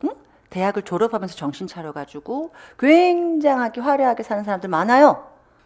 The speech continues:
그런 것처럼 여러분의 공부도 유월까지 망쳤더라도요, 응? 그때부터 정신 똑바로만 차리면 또 가능하다고요. 제가 나중에 모의고사 때가 되면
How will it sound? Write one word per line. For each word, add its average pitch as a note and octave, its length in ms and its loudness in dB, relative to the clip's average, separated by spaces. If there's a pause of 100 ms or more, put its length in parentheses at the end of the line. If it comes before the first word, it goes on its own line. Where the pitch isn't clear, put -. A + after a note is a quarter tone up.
(460)
그런 C#4 200 4
것처럼 C4 280 2
여러분의 G3+ 440 0
공부도 E3 540 -6 (220)
유월까지 G3 480 2
망쳤더라도요, E3+ 1000 -2 (520)
응? D4+ 100 2 (540)
그때부터 C4+ 380 0
정신 G#3+ 320 -4
똑바로만 D#4 520 4
차리면 E4+ 460 4
또 E4 80 -8
가능하다고요. G3 800 -10 (1600)
제가 G#3+ 580 2
나중에 F3 380 -8
모의고사 F#3 560 -6
때가 D3+ 300 -12
되면 E3+ 420 -12